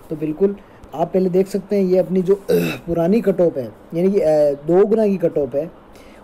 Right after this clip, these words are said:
वो क्या रह रही है। बात करें जनरल की तो दो सौ पैंतीस जनरल में रही है, यानी कि, अ, कट ऑफ है बहुत, अ, पहले से ही ज़्यादा रह चुकी है।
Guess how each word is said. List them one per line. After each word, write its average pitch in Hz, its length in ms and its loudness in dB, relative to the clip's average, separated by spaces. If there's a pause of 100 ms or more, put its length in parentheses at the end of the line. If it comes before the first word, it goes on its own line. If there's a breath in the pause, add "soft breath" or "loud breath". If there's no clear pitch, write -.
(100)
वो 208 100 4
क्या 208 200 2
रह 165 160 0
रही 131 200 -6
है। 107 80 -14 (1300)
बात 175 180 0
करें 214 160 -2
जनरल 175 340 0
की 208 80 -2
तो 208 100 -2
दो 190 160 2
सौ 190 140 -4
पैंतीस 185 580 -2 (800 loud breath)
जनरल 165 400 0
में 180 140 0
रही 143 320 -4
है, 120 80 -10 (120)
यानी 147 160 -8
कि, 175 80 -8
अ, 185 40 -10 (760 loud breath)
कट 139 420 -4
ऑफ 190 100 2
है 180 100 2
बहुत, 170 300 2
अ, 165 200 2
पहले 180 300 2
से 180 100 0
ही 196 120 4
ज़्यादा 170 220 2
रह 170 220 2
चुकी 165 320 -8
है। 165 100 -2